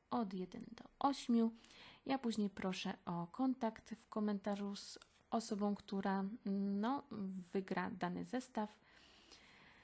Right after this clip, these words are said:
a także o dane, e, z Instagramu, żebyśmy mogli tam popisać na temat, e, wysłania przesyłki, otrzymania adresu od Was, e, do wysyłki,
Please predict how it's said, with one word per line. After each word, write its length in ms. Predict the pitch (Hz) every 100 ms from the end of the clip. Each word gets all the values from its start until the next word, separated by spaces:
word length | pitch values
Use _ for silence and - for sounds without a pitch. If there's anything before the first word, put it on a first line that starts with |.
| - - _ _ _
a 100 | 285
także 400 | 294 254 247 254
o 240 | 220 220 220
dane, 420 | 233 233 226 220 -
e, 300 | 208 202 190
z 100 | 190
Instagramu, 640 | 254 277 247 214 226 269
żebyśmy 320 | 285 247 254 254
mogli 260 | 240 240
tam 160 | 240 240
popisać 580 | 247 - 196 - 233 233
na 140 | 233
temat, 420 | 226 196 208 208
e, 200 | - 208
wysłania 680 | 202 208 302 - 202 190 220 - -
przesyłki, 1000 | - 370 359 - 202 202 - - 202 208 214 - - - - - - - - - _ -
otrzymania 640 | 240 - 226 226 220 -
adresu 440 | 202 190 190 -
od 160 | - 190
Was, 380 | 196 196 - -
e, 320 | 202 202 202
do 160 | 196 196
wysyłki, 600 | 196 196 190 190 294 302